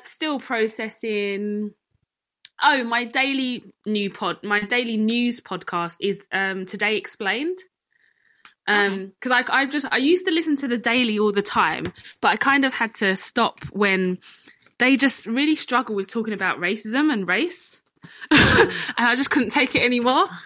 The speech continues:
Speaker 1: So I was like, "Do you know what? I can't listen to you."
Speaker 2: I, I don't listen, and it would just seem like anytime somebody went to send me something too, it was something heavy.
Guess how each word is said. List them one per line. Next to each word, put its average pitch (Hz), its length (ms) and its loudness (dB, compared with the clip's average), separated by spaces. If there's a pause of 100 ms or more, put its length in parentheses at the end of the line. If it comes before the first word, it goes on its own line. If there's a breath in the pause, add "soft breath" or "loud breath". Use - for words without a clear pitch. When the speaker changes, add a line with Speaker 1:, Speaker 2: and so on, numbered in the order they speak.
(140)
Speaker 1:
So - 140 0
I - 20 4
was 220 100 0
like, 202 140 2
"Do 240 80 -6
you - 20 0
know 254 160 4
what? 170 340 -2
I 208 60 -4
can't 196 240 -2
listen 233 220 2
to 247 120 -2
you." 349 240 4 (200)
Speaker 2:
I, 330 160 -4 (880)
I 285 100 -6
don't 302 420 0
listen, 339 400 -6 (220)
and 277 120 -2
it 285 60 -2
would 320 140 -2
just 294 200 -10
seem 330 180 -6
like 320 260 -2
anytime 285 480 0
somebody 254 280 0
went 254 140 -4
to 240 80 -10
send 220 200 -6
me 247 140 -6
something 254 340 -8
too, 247 260 -8
it - 60 -8
was 226 120 -10
something 240 320 -4
heavy. 196 480 -6